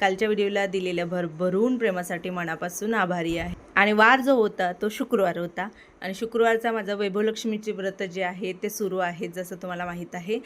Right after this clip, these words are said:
काल ना, भरपूर कमेंट होत्या आणि या कमेंटबद्दल ना, मी परवाच्याच व्हिडिओमध्ये बोललेले होते की बाबा, अं, म्हणजे मी दाखवलेलं पण होतं कॅलेंडर घेऊन की बाबा, अमावस्या जी आहे, ती शुक्रवारी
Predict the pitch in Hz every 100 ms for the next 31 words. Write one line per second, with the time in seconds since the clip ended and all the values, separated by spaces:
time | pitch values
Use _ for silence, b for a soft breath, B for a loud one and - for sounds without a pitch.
0 | B B - 320 359 359 320 262 - 349
1 | 381 359 302 277 233 262 294 302 320 320
2 | 277 269 285 262 269 277 277 311 320 311
3 | 269 254 254 320 339 320 262 233 220 214
4 | 208 202 202 208 202 208 202 233 208 233
5 | 269 B B - 208 202 196 196 196 220
6 | 277 359 285 269 262 311 349 359 403 320
7 | 262 226 233 208 214 214 220 233 240 220
8 | 247 B B - 262 262 285 320 - -
9 | 240 269 277 311 240 269 233 214 208 214
10 | 214 269 269 247 247 240 247 269